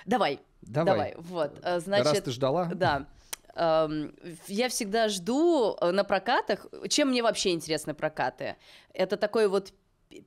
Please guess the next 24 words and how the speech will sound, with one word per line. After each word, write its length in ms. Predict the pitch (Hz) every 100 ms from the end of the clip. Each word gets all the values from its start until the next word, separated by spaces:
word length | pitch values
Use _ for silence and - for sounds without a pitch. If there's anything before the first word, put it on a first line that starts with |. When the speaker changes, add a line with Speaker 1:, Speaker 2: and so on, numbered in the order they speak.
| -
Speaker 1:
первый 760 | 247 254 214 202 180 165 - - - -
мазок 720 | 180 190 202 196 233 214 - - _ -
в 40 |
сезоне 680 | - 190 175 214 330 349 214
художника 720 | - 185 196 185 160 143 151
в 40 | 147
виде 240 | 147 147
спортсменов, 840 | 147 - 175 - 226 302 339 190 156
да, 240 | 185 240 - - - -
и 120 | -
вот, 300 | 202 208 -
э, 100 | - - - - - -
ты 100 | 285
уже 220 | 285 214 220
понимаешь, 840 | 226 202 190 165 131 90 - - _ _ _ - -
примерно 760 | - 233 240 233 175 151 87 - -
состоится 1040 | - 180 - 214 277 453 - 214 180 -
гениальная 720 | 175 185 220 226 214 185 175
картина, 920 | 175 185 190 - 220 202 160 131 82 175
которая 440 | 175 170 185 170
в 20 | 156
Золотой 400 | 175 185 185 180
фонд 360 | - 208 170 -
попадёт, 540 | 156 165 156 143 135